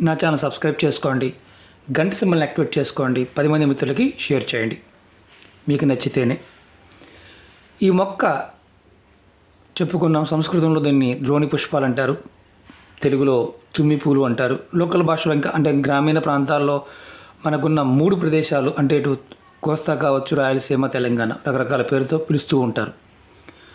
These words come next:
ఈ మొక్క వేరు మనకి ఒక అద్భుతమైన శక్తిని ఇస్తుంది. ఈ మొక్క వేరుని మనం విధి విధానంగా తెచ్చుకొని మనం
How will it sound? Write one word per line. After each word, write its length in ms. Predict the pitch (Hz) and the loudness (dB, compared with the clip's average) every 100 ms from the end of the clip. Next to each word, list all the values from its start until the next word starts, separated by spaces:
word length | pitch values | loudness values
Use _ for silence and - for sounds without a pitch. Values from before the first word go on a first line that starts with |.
| - - - - - - 226 | -20 -20 -20 -20 -20 -4 2
ఈ 100 | 196 | 4
మొక్క 380 | 175 180 180 240 156 143 165 - - _ _ _ _ _ - | 4 2 0 2 2 2 -2 -4 -14 _ _ _ _ _ -12
వేరు 480 | 117 135 160 165 120 - _ _ _ _ 170 | -4 2 2 2 -2 -8 _ _ _ _ 0
మనకి 580 | 143 151 135 131 135 - - | 0 0 -2 -2 -2 -8 -12
ఒక 140 | - | -6
అద్భుతమైన 680 | 165 131 131 175 175 165 147 | -4 0 2 2 4 2 2
శక్తిని 500 | 139 135 - 156 269 - | 0 -2 0 -2 -2 -8
ఇస్తుంది. 380 | - - 120 117 - _ - _ - - - - - - - - | -10 -4 -4 -4 -10 _ -20 _ -20 -20 -20 -20 -20 -20 -8 0
ఈ 80 | 147 | 2
మొక్క 280 | 143 143 | 2 2
వేరుని 460 | 180 165 147 147 226 - | 2 4 4 2 0 -2
మనం 240 | 160 156 123 | 0 0 2
విధి 220 | 143 196 | 2 2
విధానంగా 580 | 202 180 170 170 160 151 | 2 2 4 2 2 0
తెచ్చుకొని 640 | 123 110 - 135 127 120 - - - - - - - - - 165 | -2 -8 -4 0 2 2 -2 -10 -20 -20 -20 -20 -20 -20 -8 -2
మనం 260 | 131 127 | 0 0